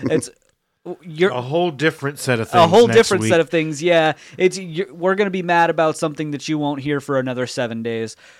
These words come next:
Speaker 1: But, uh, literally, just, like, you know, you don't even have to come and stay for the whole, uh,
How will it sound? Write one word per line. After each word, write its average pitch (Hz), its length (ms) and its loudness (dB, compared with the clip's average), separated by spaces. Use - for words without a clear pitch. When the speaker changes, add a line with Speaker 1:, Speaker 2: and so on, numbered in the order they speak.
Speaker 1:
But, 131 380 -2
uh, 123 480 -4
literally, 180 520 0
just, 151 220 -8
like, 143 220 -6
you 147 100 -10
know, 147 80 -6
you 151 140 -8
don't 165 100 -6
even 156 140 -6
have 147 120 -6
to - 60 -20
come 143 160 -6
and 139 100 -8
stay 131 340 -4
for 131 120 -14
the 127 100 -4
whole, 123 320 -4
uh, 117 280 -8